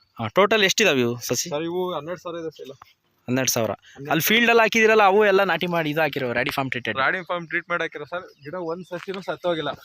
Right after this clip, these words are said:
Speaker 1: ಹಾ, ಹಾ, ಹಾ. ಅಲ್ಲ, ಬೇರೆ ರೈತರಿಗೆ ಏನ್ ಹೇಳ್ತೀರಾ ಸರ್?
Speaker 2: ಬೇರೆ ರೈತರಿಗೆ ಸರ್, ರಾಡಿ ಫಾರ್ಮ್ನ ನಿಮ್ಗೆ ಸಾವಿರ ರೂಪಾಯಿ ಖರ್ಚಾದ್ರೂ ಪರವಾಗಿಲ್ಲ.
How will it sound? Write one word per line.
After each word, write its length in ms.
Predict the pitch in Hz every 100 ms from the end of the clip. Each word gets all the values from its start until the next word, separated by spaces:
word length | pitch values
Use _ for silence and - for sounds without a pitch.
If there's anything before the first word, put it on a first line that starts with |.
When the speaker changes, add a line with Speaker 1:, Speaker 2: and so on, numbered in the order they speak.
| _ _ 151
Speaker 1:
ಹಾ, 100 | 127
ಹಾ, 160 | 117
ಹಾ. 120 | 101 98 - - _ - - - - -
ಅಲ್ಲ, 100 | 156
ಬೇರೆ 240 | 147 220
ರೈತರಿಗೆ 380 | 220 226 220 220
ಏನ್ 100 | 202
ಹೇಳ್ತೀರಾ 280 | 196 180 147
ಸರ್? 180 | 147 175 - - - - 131
Speaker 2:
ಬೇರೆ 260 | 165 190
ರೈತರಿಗೆ 380 | 180 175 175 165
ಸರ್, 340 | 180 196 -
ರಾಡಿ 220 | 135 151 175
ಫಾರ್ಮ್ನ 340 | 175 165 160 185 - _ -
ನಿಮ್ಗೆ 540 | 147 160 151 151 139 -
ಸಾವಿರ 180 | 147
ರೂಪಾಯಿ 240 | 170 - 165
ಖರ್ಚಾದ್ರೂ 400 | 156 - 190 180
ಪರವಾಗಿಲ್ಲ. 480 | 170 175 165 156